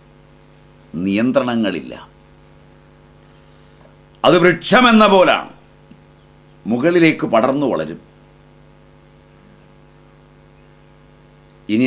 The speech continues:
അതിൻ്റെ തല നുള്ളാൻ ആരെങ്കിലും ശ്രമിച്ചാൽ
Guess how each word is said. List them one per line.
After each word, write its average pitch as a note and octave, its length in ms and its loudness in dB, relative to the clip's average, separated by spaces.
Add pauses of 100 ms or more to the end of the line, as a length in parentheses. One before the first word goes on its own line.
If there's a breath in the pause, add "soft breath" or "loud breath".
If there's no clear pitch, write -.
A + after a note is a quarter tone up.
അതിൻ്റെ B2+ 240 2 (120)
തല G#2+ 140 2 (120)
നുള്ളാൻ D3 320 0 (120)
ആരെങ്കിലും C3+ 520 -2
ശ്രമിച്ചാൽ F2+ 540 -10